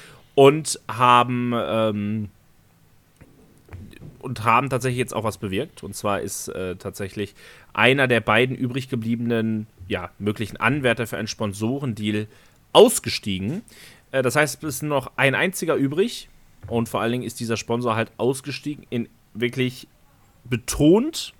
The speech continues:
haben sie bekannt gegeben, dass sie, dass sie aussteigen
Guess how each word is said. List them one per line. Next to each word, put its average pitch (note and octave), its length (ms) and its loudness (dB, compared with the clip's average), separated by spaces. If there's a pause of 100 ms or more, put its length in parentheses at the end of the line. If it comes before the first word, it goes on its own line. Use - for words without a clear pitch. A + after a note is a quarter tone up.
(460)
haben C3 240 4
sie C#3+ 100 -6
bekannt D3+ 400 0
gegeben, C#3+ 400 -4
dass B2+ 240 -2
sie, B2+ 640 2
dass A#2 180 -2
sie - 100 -6
aussteigen C3+ 720 0